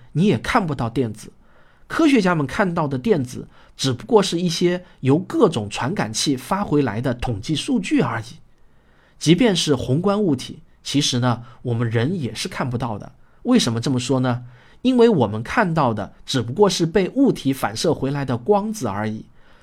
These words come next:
这些光子打在我们的视网膜上，刺激了我们的神经，让我们产生了图像的感觉。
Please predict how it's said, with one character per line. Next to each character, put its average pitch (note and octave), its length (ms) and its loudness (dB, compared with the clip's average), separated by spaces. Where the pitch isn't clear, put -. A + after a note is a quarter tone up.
这 C#4+ 100 2
些 B3 160 6
光 B3 300 2
子 B2+ 320 -8
打 A#2 160 -2
在 E3 140 2
我 A#2 180 0
们 G#2+ 140 -8
的 B2+ 100 0
视 - 180 -2
网 A2+ 160 0
膜 G#2+ 220 -8
上， D3+ 260 -2
刺 B3 260 2
激 D3+ 160 4
了 C3 100 8
我 A2 200 0
们 A#2 100 -6
的 B2+ 140 -2
神 A#2+ 200 -4
经， G#3 300 0
让 F#3 240 2
我 A#2 80 2
们 A2+ 160 -2
产 G#2+ 260 -6
生 C#3 220 0
了 A2+ 140 0
图 A#2+ 260 -4
像 G3+ 240 -4
的 B2 80 -4
感 G2 240 -12
觉。 G2 240 -14